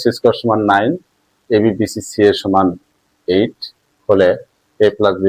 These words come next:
প্লাস c হোল স্কয়ার এর মান কত? তাহলে আমরা এখানে লিখতে পারি দশ নম্বরটা। লিখব, দেওয়া আছে, দেওয়া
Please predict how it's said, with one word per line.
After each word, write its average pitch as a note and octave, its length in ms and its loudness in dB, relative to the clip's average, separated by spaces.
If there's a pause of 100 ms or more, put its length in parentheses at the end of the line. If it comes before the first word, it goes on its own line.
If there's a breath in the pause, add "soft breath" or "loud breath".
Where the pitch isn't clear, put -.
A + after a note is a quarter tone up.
(120)
প্লাস F#2+ 220 0
c - 20 -20 (140)
হোল F#2 180 -4
স্কয়ার F#2 220 0
এর E2 100 -6
মান D2+ 100 -6 (100)
কত? - 140 -10 (1400)
তাহলে F#2+ 240 -2
আমরা F#2+ 160 0
এখানে F#2 220 -4
লিখতে F2+ 240 -6
পারি F2+ 120 0 (100)
দশ E2+ 180 -6
নম্বরটা। E2+ 380 -6 (2250)
লিখব, D#2 320 -4 (160)
দেওয়া D#2 260 0
আছে, D#2 260 -8 (2500)
দেওয়া D#2 260 -2